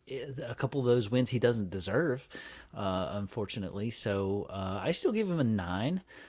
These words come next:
Uh, I think, uh, he, he still shows how great he is at qualifying.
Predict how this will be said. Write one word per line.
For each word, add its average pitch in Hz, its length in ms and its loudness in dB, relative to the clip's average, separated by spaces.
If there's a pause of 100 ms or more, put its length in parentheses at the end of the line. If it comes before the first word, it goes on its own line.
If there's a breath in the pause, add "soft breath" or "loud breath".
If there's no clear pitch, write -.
(180 soft breath)
Uh, 87 440 0
I 104 100 -6
think, - 420 -2
uh, 101 260 0
he, 143 220 2
he - 220 0
still 147 380 2
shows 120 580 4 (140)
how 104 320 0
great 101 460 0
he 110 260 0
is 104 160 2
at - 100 -8
qualifying. 95 840 -2